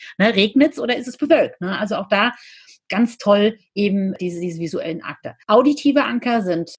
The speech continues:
Musik, vertraute Stimmen oder auch irgendwie vertraute Geräusche, Schritte zum Beispiel. Also ich höre meinen Mann immer schon, äh, im Flur kommen und weiß genau, aha, das ist mein Mann,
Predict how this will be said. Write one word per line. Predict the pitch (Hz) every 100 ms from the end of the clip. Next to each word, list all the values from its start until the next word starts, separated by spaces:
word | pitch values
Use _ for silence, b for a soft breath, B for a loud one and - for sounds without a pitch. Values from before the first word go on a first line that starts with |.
| -
Musik, | 165 151 233 233 226 220 - -
vertraute | 180 - 143 147 -
Stimmen | - 233 220 214 208
oder | 160 151
auch | 113 113 -
irgendwie | 170 165
vertraute | 165 - 156 156
Geräusche, | 160 139 165 208 -
Schritte | - 180 214 202 185
zum | - 180
Beispiel. | 170 - 175 170 175 b
Also | 156 156
ich | 185 202
höre | 196
meinen | 180 175
Mann | 170 175
immer | 175 165 165
schon, | 190 175 170
äh, | - 113
im | - 160
Flur | 226 226 -
kommen | 139 135
und | 139 151
weiß | 165 -
genau, | 175 156 165
aha, | 165 175 180
das | 165
ist | 170 160
mein | 156
Mann, | 214 135